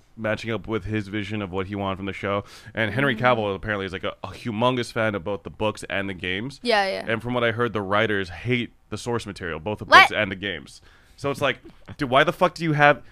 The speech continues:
Speaker 1: these guys who don't even like the source material writing your show? Like,
Speaker 2: Bro, this is, okay, don't even get me started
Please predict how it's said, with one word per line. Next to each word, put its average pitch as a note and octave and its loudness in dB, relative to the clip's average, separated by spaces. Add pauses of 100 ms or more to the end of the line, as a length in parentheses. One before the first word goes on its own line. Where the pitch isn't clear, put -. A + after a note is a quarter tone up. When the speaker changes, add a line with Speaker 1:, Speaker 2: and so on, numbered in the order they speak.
(140)
Speaker 1:
these B2+ -2
guys A#2+ 6 (220)
who B2 0 (240)
don't D3+ 4
even D3+ -2
like C3 -2
the B2+ -10
source C#3+ -6
material A#2 -2
writing B2 2
your G#2 0
show? F#2+ 0 (120)
Like, A#3+ 6
Speaker 2:
Bro, D#4 12 (240)
this D#4 4
is, A4+ 2
okay, - 2 (120)
don't G#3+ 4
even D4+ 2
get C4 0
me B3 -2
started G#3+ -2